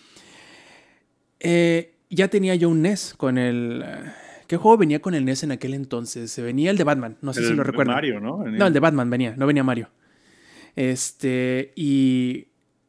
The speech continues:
Speaker 1: y luego de
Speaker 2: Ah,
Speaker 1: pasar,
Speaker 2: ya
Speaker 1: de
Speaker 2: sé
Speaker 1: pasar,
Speaker 2: cuál.
Speaker 1: ya lo identificas, un Batman así como
Speaker 2: Sí.
Speaker 1: morado, lila, bueno.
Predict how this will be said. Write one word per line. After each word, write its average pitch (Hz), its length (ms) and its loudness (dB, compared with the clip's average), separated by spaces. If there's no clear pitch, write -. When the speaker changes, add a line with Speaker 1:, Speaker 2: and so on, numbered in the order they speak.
Speaker 1:
y 175 80 0
luego 190 220 4
de 208 60 8
Speaker 2:
Ah, - 80 0
Speaker 1:
pasar, 175 320 2
Speaker 2:
ya 175 60 -12
Speaker 1:
de 156 80 2
Speaker 2:
sé - 60 -4
Speaker 1:
pasar, 165 420 -4
Speaker 2:
cuál. 135 500 -8
Speaker 1:
ya 165 100 4
lo 190 80 10
identificas, 190 400 6
un 185 140 4
Batman 180 260 6
así 139 140 2
como 170 160 2
Speaker 2:
Sí. 151 80 2
Speaker 1:
morado, 131 360 6
lila, 131 280 6
bueno. 127 220 0